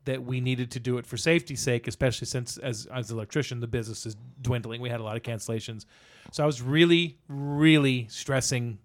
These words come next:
money, really stressing money. Um, it, it's, I don't,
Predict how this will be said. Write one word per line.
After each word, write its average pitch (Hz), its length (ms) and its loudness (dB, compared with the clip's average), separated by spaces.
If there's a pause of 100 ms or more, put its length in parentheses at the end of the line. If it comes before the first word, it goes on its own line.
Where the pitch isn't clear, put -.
money, 117 380 -6 (460)
really 170 260 4
stressing 123 340 -8
money. 104 300 -16 (800)
Um, 147 500 6 (260)
it, - 140 -20 (1120)
it's, 170 260 -4 (2250)
I 156 140 8
don't, 175 380 10